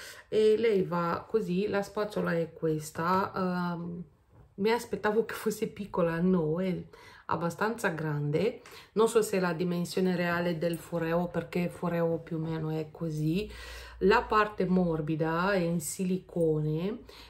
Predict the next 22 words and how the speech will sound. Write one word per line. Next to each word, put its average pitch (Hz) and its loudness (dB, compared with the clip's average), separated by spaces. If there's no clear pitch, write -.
e, 240 4
eh, 202 0
la 196 0
parte, 180 0
eh, 175 -4
un 175 -4
po' 175 -6
più 175 -4
con 185 -2
i, 170 -4
mm, 165 -4
dentini 175 -2
un 170 -4
po' 160 -8
più, 170 -8
eh, - -8
per 170 -4
fare 160 0
anche 160 -2
tipo 151 -10
lo 165 -2
scrub, 175 -4